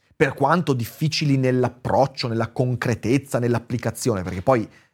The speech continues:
eh, sono domande molto complicate quelle che ci si pone nella filosofia.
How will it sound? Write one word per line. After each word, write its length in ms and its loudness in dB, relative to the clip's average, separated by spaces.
eh, 180 -6
sono 240 -2
domande 320 2
molto 300 0
complicate 560 -2
quelle 180 -4
che 240 -6
ci 140 -4
si 160 -2
pone 200 -2
nella 200 -2
filosofia. 680 -8